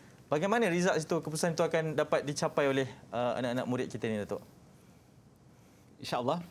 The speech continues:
Speaker 1: Mhm.
Speaker 2: Sasaran utama kita ialah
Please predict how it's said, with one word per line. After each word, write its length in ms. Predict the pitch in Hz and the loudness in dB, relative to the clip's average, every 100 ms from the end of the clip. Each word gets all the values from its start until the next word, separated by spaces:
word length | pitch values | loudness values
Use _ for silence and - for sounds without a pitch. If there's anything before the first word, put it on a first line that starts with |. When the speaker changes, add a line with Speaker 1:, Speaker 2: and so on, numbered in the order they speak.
| - | -6
Speaker 1:
Mhm. 240 | 113 123 156 - - - - - - - - - - - - - - - | -2 -2 -4 -8 -20 -20 -20 -20 -20 -20 -20 -20 -20 -20 -20 -20 -20 -4
Speaker 2:
Sasaran 400 | 151 170 165 143 | -2 0 0 2
utama 240 | 170 180 | 2 0
kita 400 | 175 185 - - | -4 -4 -2 -2
ialah 400 | 139 147 170 214 | 0 0 0 -2